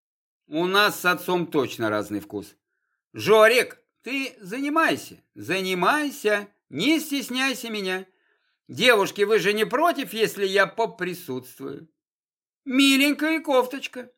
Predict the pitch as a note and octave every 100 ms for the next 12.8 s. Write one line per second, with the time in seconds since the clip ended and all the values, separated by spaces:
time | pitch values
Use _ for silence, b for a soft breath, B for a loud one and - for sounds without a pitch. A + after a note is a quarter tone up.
0 | _ D#3 F3+ F3+ F3+ E3+ D#3+ - F3+ E3+
1 | D#3 D3+ E3 D3 B2+ - C#3 C3+ E3+ F3+
2 | F#3+ - G#3+ b b b _ D#3 D#3+ E3
3 | D#3 D3+ D#3+ D3 C#3+ C#3 C#3+ D#3 E3 D3
4 | C3 - - F3 C#3 C#3+ C3+ B2+ B2 A#2+
5 | B2 D#3+ D#3+ b b _ - - F#2 F2
6 | E2+ E2 G#2 B2 - E2+ D#2+ G2+ C#3+ C#3+
7 | C#4+ E4+ - - _ _ _ _ _ _
8 | _ _ _ _ _ A#3+ D#4 D#4 C4+ C4
9 | A3 B3+ - E3+ C3+ - A#2+ - F3 G3+
10 | F#3+ F#3 F#3 G3 F3+ D4 D4 A3 G#3+ A#3+
11 | G#3+ F3+ E3+ B2+ D3+ D3+ D3+ B2 F#3 D#3
12 | B2+ B2 A#2+ D#3 G3+ F3 G2+